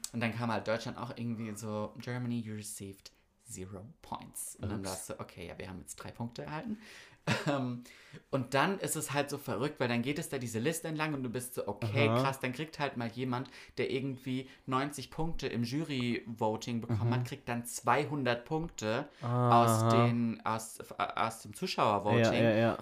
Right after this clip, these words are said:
Speaker 1: und landet dann von Platz achtzehn auf Platz acht.
Speaker 2: Krass,
Speaker 1: So,
Speaker 2: ja.
Speaker 1: oder Platz fünf. Und dann war das halt gegen Ende, war das halt richtig crazy, weil dann haben halt die guten, also teilweise gute Länder, aus,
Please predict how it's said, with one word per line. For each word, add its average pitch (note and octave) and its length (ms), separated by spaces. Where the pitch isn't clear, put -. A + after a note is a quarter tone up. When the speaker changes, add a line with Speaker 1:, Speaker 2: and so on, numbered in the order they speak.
Speaker 1:
und B2+ 180
landet C#3 440
dann A#2+ 240
von A#2 340
Platz A2+ 420
achtzehn A2+ 460
auf - 320
Platz G#2+ 540
acht. - 400
Speaker 2:
Krass, G2+ 300
Speaker 1:
So, G2+ 120
Speaker 2:
ja. G2+ 140
Speaker 1:
oder F#2 140
Platz - 320
fünf. - 520
Und D3+ 140
dann D3 320
war D3 180
das C#3 260
halt C#3 220
gegen B2+ 240
Ende, C#3 340
war A#2 80
das A#2+ 160
halt A#2+ 140
richtig B2 240
crazy, C3 260
weil A2+ 100
dann A2+ 180
haben A#2+ 100
halt A2+ 260
die A2+ 120
guten, A#2+ 760
also A#2 180
teilweise D3+ 640
gute D3 340
Länder, B2 400
aus, A#2+ 140